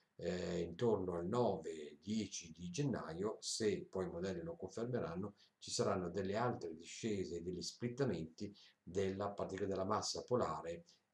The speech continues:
a nord dell'Europa, verso le nostre regioni. Ne parleremo poi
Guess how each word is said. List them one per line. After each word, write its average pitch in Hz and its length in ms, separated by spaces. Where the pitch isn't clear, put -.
a 110 140
nord 85 720
dell'Europa, 82 800
verso 92 600
le 98 120
nostre 82 460
regioni. - 460
Ne 104 120
parleremo 85 520
poi 82 280